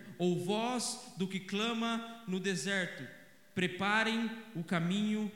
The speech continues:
para a chegada de Deus, tornem o caminho plano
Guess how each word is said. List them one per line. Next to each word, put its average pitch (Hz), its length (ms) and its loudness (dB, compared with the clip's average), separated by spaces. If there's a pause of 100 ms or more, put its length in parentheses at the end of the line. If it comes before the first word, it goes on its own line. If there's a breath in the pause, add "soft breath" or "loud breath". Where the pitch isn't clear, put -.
para 175 160 -2
a - 100 -2
chegada 165 300 -2
de 151 140 -4
Deus, 143 500 -4 (260)
tornem 233 560 0
o 220 80 -2
caminho 196 460 0 (100)
plano 254 560 2